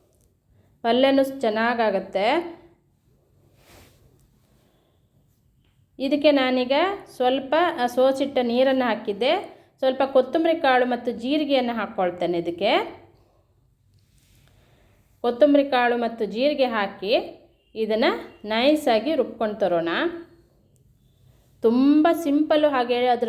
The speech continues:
ಟೇಸ್ಟ್ ನೀವು ಒಮ್ಮೆ ಹುರುಳಿಕಾಳಿನ ರಸಮ್ ಮಾಡಿಕೊಂಡ್ರೆ ಮತ್ತೆ ಮತ್ತೆ ಮಾಡ್ಕೊಳ್ತೀರಿ, ಅಷ್ಟು ಚೆನ್ನಾಗಾಗತ್ತೆ. ನೋಡಿ, ಇದರಲ್ಲಿ ನಾನು ರುಬ್ಬಿದ್ದಾಗಿದೆ. ಈಗ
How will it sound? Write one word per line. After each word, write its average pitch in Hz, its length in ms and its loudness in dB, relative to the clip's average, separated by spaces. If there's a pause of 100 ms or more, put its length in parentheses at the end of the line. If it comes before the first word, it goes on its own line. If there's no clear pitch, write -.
(140)
ಟೇಸ್ಟ್ 254 440 2
ನೀವು 277 160 2
ಒಮ್ಮೆ 254 360 0
ಹುರುಳಿಕಾಳಿನ 262 840 2
ರಸಮ್ 240 380 -2
ಮಾಡಿಕೊಂಡ್ರೆ 220 640 0 (520)
ಮತ್ತೆ 233 260 0
ಮತ್ತೆ 302 280 2
ಮಾಡ್ಕೊಳ್ತೀರಿ, 220 680 0
ಅಷ್ಟು - 380 -4
ಚೆನ್ನಾಗಾಗತ್ತೆ. 220 840 0 (180)
ನೋಡಿ, 220 300 0
ಇದರಲ್ಲಿ 214 360 4
ನಾನು 220 280 0
ರುಬ್ಬಿದ್ದಾಗಿದೆ. 220 920 0
ಈಗ 175 100 -2